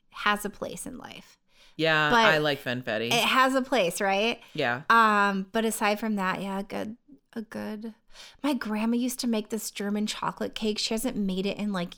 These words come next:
Speaker 1: years and years, probably a decade at least. I would,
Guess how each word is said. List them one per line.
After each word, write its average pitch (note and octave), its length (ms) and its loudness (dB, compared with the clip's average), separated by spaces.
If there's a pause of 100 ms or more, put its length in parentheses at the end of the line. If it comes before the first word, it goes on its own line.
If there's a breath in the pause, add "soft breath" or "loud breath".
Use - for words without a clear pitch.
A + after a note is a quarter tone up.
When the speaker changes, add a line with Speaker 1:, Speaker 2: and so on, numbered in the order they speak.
Speaker 1:
years F#3+ 600 0
and F3 140 -2
years, E3 240 -6
probably G3+ 320 0
a D#3 60 -4
decade E3 520 -4
at C#3+ 140 -10
least. C#3+ 420 -10 (360 soft breath)
I G3 160 4
would, F#3 300 -4